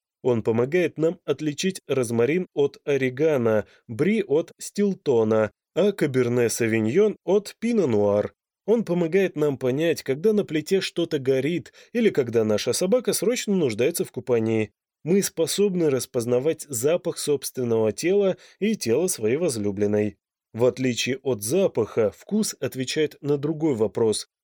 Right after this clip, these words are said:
«Хочу ли я это есть?». Вкус помогает нам принимать решения более общего характера,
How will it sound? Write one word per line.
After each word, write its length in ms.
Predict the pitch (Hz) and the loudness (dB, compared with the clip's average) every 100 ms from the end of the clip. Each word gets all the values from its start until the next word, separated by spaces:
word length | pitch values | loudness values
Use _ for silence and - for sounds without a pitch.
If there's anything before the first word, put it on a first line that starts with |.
| _ | _
«Хочу 440 | - 107 - 170 | -2 -2 0 0
ли 160 | 208 220 | 2 0
я 320 | 120 123 143 - | 2 0 0 -2
это 300 | 117 92 107 | -2 -2 -6
есть?». 560 | 98 120 104 - - _ _ _ | -2 -2 -2 -6 -14 _ _ _
Вкус 440 | - - 226 208 - | -20 -6 0 0 0
помогает 540 | 123 123 160 208 196 | -2 0 2 0 0
нам 180 | 175 180 | 0 -2
принимать 480 | 151 156 147 165 156 | -2 -4 -2 -2 -2
решения 480 | 139 127 170 165 156 | -4 -4 -2 0 -2
более 460 | 127 185 180 175 - | 0 2 2 0 0
общего 420 | 139 135 - 143 | -2 -2 -2 -2
характера, 720 | - 160 170 147 - 117 107 | -2 0 0 0 0 2 2